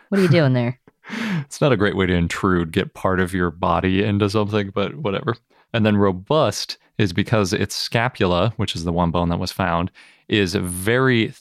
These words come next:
Speaker 2: thick and has a huge deltoid attachment compared to what you see on some of its close iguanodontian relatives. So the entire dinosaur is defined by that single, nearly complete scapula. It's not even a full <laughs> scapula.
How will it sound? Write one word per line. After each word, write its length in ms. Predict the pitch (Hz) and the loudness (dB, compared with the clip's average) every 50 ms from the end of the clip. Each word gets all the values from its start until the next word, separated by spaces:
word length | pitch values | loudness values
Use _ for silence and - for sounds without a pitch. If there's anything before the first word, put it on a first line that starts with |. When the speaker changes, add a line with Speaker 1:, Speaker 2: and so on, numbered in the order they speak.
| _ _ | _ _
Speaker 2:
thick 400 | - 196 - 90 - - - - _ _ _ _ _ _ | 0 2 2 2 -2 -10 -20 -20 _ _ _ _ _ _
and 260 | - 110 95 92 85 | -2 0 0 0 -2
has 200 | 80 95 110 87 | -2 -2 -2 -2
a 40 | 92 | -2
huge 580 | - - - - - 143 139 131 120 95 92 - | -4 -4 -8 -4 0 2 4 4 2 2 -2 -2
deltoid 520 | - 107 104 104 104 - - 104 92 85 | 0 0 0 0 -2 -2 0 0 0 0
attachment 640 | 85 - - - 90 85 85 - - 95 87 82 85 - _ - _ _ _ _ _ | 0 -4 -2 -4 -4 -4 -4 -4 -2 0 0 0 -2 -4 _ -20 _ _ _ _ _
compared 560 | - 104 92 - - 95 92 87 85 82 80 - | -2 -2 -2 0 -2 0 2 2 0 0 -2 -4
to 440 | - 95 87 85 82 82 80 - - _ _ _ _ | -4 -2 0 0 0 0 -2 -4 -6 _ _ _ _
what 160 | - 101 98 95 | 0 2 2 2
you 80 | 90 | 2
see 240 | - - - 90 85 | 2 2 2 2 2
on 160 | 80 78 80 | 2 0 -2
some 140 | - - 95 | -2 -4 -2
of 120 | 85 80 | -2 -2
its 200 | 82 85 - - | -2 -2 -4 -6
close 600 | - - - - - 101 90 90 - - - - - _ _ _ 117 95 87 95 95 95 92 | -12 -12 -14 -4 -2 -2 -2 -2 -4 -6 -10 -12 -14 _ _ _ -4 -2 0 2 2 2 4
iguanodontian 840 | 90 90 82 90 90 90 90 - - - 95 87 82 82 87 104 127 | 2 2 0 0 0 0 -2 0 0 0 2 2 2 2 0 -4 -4
relatives. 640 | - 98 92 85 87 - - 104 104 104 - - - - _ - - _ _ _ | -2 -2 0 -2 -2 -4 -4 -6 -6 -6 -8 -12 -16 -18 _ -20 -20 _ _ _
So 420 | - - - 123 120 110 104 - - - - _ _ _ | -4 0 2 2 4 2 2 -2 -4 -14 -20 _ _ _
the 100 | - 113 | 2 2
entire 400 | 110 104 101 - - 160 170 165 | 2 2 2 0 -2 0 0 2
dinosaur 440 | 139 127 110 101 98 - 113 101 101 | 2 2 2 0 0 2 2 2 2
is 100 | 101 95 | 2 0
defined 460 | 82 98 - - 107 98 98 98 98 | 0 -2 -2 0 0 0 2 0 0
by 120 | 92 95 90 | 0 0 0
that 200 | 87 85 87 - | 0 -2 -2 -6
single, 560 | - - - 117 110 107 101 104 101 98 98 | -8 -2 0 2 2 2 2 2 2 2 2
nearly 420 | 95 92 92 92 98 98 95 92 | 2 2 2 2 2 2 0 0
complete 440 | 87 - 98 87 82 - 98 92 87 | -2 -2 -2 -2 -2 -2 -2 -2 -2
scapula. 460 | - - - 90 87 - - 90 82 | -2 -2 -2 -2 -2 -2 -4 -4 -4
It's 120 | 82 - - | -4 -2 -2
not 120 | 95 90 | 0 0
even 160 | 90 87 87 | 2 0 0
a 60 | 85 - | -2 -2
full 340 | - - - 104 95 98 | -4 -6 -2 0 0 0
<laughs> 120 | 95 - - | 0 -2 -6
scapula. 680 | - - 113 92 - - - 117 104 101 98 - - | -4 -4 -2 -2 -2 -2 -2 0 0 2 0 -2 -2